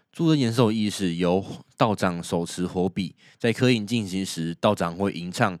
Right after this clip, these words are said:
“一灯分出千百灯，灯上光明火上兴，上照诸天众星斗，下照本命及元辰。”这时道长会手持火笔，化为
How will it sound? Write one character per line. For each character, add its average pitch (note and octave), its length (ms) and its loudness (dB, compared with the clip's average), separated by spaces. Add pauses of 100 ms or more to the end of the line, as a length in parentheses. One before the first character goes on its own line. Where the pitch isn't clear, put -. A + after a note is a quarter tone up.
(240)
“一 D#3+ 100 -2
灯 D#3 300 2
分 D3+ 260 0
出 C#3+ 220 0
千 B2+ 260 0
百 E2+ 200 0
灯， G2 320 -4 (360)
灯 C#3+ 220 2
上 B2+ 280 0
光 A2+ 200 -2
明 G2 200 -2
火 F#2 200 -8
上 F#2 240 -4
兴， F#2 300 -8 (380)
上 C#3 340 0
照 A#2+ 300 4
诸 C3 280 0
天 A#2+ 280 -2
众 A2 220 0
星 G2+ 260 -4
斗， D#2 240 -2 (440)
下 B2 300 2
照 A#2 240 2
本 F2+ 220 -2
命 G2 320 -4
及 F2 220 -6
元 F2+ 220 0
辰。” E2 320 -6 (500)
这 B2+ 120 0
时 G2+ 180 -2
道 A2 180 6
长 F2+ 240 -2
会 G#2 160 -2
手 F2 240 -2
持 F2+ 180 -6
火 F#2 220 -2
笔， F#2+ 280 -6 (140)
化 G#2 160 0
为 F2+ 200 2